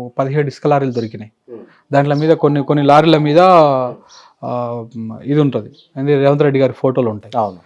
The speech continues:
Speaker 1: ఆ ఫోటోలు ఉన్నప్పుడు సోషల్ మీడియాలో వచ్చింది, మేము కూడా దాన్ని కొంచెం ఎక్స్‌పోజ్ చేయడం జరిగింది బాగా.
Speaker 2: Hmm. Hmm.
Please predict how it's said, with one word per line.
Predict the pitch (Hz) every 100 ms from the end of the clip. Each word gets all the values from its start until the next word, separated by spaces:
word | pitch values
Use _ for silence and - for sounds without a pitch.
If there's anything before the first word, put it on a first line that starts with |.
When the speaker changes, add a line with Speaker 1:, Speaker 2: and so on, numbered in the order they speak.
| _ _ 127
Speaker 1:
ఆ |
ఫోటోలు | - 175 190 185
ఉన్నప్పుడు | 170 151 170 220 233 185
సోషల్ | 165 160 170
మీడియాలో | 170 160 156
వచ్చింది, | 147 - 208
మేము | 175 185
కూడా | 190 170
దాన్ని | 165 160
కొంచెం | 151 170
ఎక్స్‌పోజ్ | 147 - 156 139
చేయడం | 131 127
జరిగింది | 123 110 110
బాగా. | 107 107
Speaker 2:
Hmm. | 107 82 _ -
Hmm. | 110